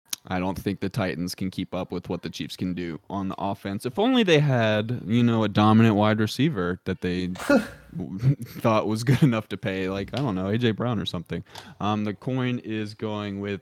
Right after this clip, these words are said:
Speaker 1: the Chiefs here. Uh, Titans gonna catch another <laughs> stray right here. Um, did you see that stat? The, uh, Tennessee Titans wide receivers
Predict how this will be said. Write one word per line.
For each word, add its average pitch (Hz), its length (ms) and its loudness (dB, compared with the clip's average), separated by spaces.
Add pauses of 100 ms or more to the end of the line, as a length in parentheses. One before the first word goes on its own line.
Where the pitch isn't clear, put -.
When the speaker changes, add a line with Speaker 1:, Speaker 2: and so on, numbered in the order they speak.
Speaker 1:
the 98 380 -8
Chiefs - 600 -8
here. 95 540 -6
Uh, 92 220 -6 (120)
Titans 127 400 6
gonna 107 180 0
catch 113 200 -2
another 131 320 8
<laughs> - 0 -
stray 117 580 6 (340)
right 107 220 2
here. 107 380 2
Um, 98 460 -2
did 107 100 -6
you 104 80 -6
see 113 160 -2
that 107 160 6
stat? 104 520 0
The, 98 300 -2 (640)
uh, 87 380 -6 (100)
Tennessee 120 340 2
Titans 104 480 4
wide 101 280 2
receivers 95 600 -2